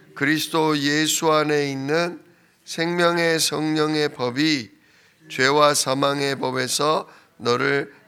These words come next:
해방하였음이라." 아멘. 오늘 본문 말씀 가지고 노예에서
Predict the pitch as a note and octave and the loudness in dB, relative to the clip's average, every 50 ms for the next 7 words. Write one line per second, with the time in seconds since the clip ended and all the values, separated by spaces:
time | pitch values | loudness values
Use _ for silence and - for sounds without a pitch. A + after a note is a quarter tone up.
0 | - - D3 D3 C#3 C#3+ D3 C#3+ C#3+ C#3 C3+ C3 C3+ C3+ C#3 C#3+ C#3 - - - | -6 -4 -2 -2 0 0 0 0 0 -2 -2 -2 -2 -2 -2 -4 -4 -4 -6 -6
1 | - B2+ B2 A#2 - - G#2+ G#2+ A2 A2 A2 A2 G#2+ G#2+ A2 - _ _ _ _ | -6 -8 -8 -6 -4 -2 -2 -2 -2 -2 -4 -6 -8 -10 -14 -20 _ _ _ _
2 | _ _ _ _ _ _ _ - - G#2 A2 A2 A2+ A2+ B2 C#3 C#3+ C#3+ D3+ - | _ _ _ _ _ _ _ -14 -12 -10 -6 -4 -2 -2 -2 -2 -2 -4 -8 -12
3 | - _ _ _ _ _ _ _ _ _ _ _ _ _ _ _ _ _ _ _ | -16 _ _ _ _ _ _ _ _ _ _ _ _ _ _ _ _ _ _ _
4 | _ - - - - - - - _ - A2+ B2+ C3+ C3+ B2+ C#3+ C#3 D3+ D#3+ E3 | _ -20 -20 -20 -20 -20 -20 -20 _ -8 -4 -2 -2 -2 -2 -4 -4 -4 -4 -2
5 | D#3+ D#3 D3+ D3+ C#3+ - D#3+ D#3 D3+ D3 C3+ B2+ A2+ B2 B2 A#2+ C#3 D3+ D3+ C3+ | -2 -2 -2 -2 -4 -6 -6 -6 -4 -4 -4 -4 -4 -8 -10 -6 -4 -2 -2 -2
6 | - - - _ _ _ _ _ _ _ _ _ _ _ _ _ _ _ - G#2+ | -4 -8 -12 _ _ _ _ _ _ _ _ _ _ _ _ _ _ _ -20 -8
7 | A2 B2+ C3+ C#3+ D#3 D#3 D#3 D3+ C#3+ C3+ C3 B2 - - D3+ E3 F3+ G#3+ G#3+ - | -4 -2 0 0 2 2 2 2 2 0 -2 -4 -2 -2 0 0 0 -2 -4 -10